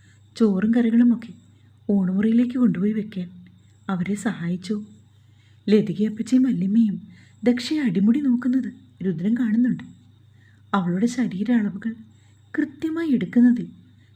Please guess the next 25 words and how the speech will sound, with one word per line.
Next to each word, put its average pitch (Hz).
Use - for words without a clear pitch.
ലതിക 190
അപ്പച്ചി 240
വളരെ 196
നല്ല 196
പങ്ക് 185
വഹിക്കുന്നുണ്ട്. 196
"കുട്ടിക്ക് 240
കുട്ടിയുടെ 247
വീട്ടിൽ 214
നിൽക്കാൻ 277
ആഗ്രഹമുണ്ടോ?" 220
വല്യമ്മ 196
ചോദിച്ചതും 214
ദക്ഷ 202
മുഖമുയർത്തി 233
അവരെ 196
നോക്കി. 185
അവൾക്ക് 311
പെട്ടെന്ന് 254
ഒന്നും 202
മനസ്സിലായില്ല. 196
"ഭട്ടതിരി 196
പറഞ്ഞതൊക്കെ 240
കേട്ട് 180
കാണുമല്ലോ. 214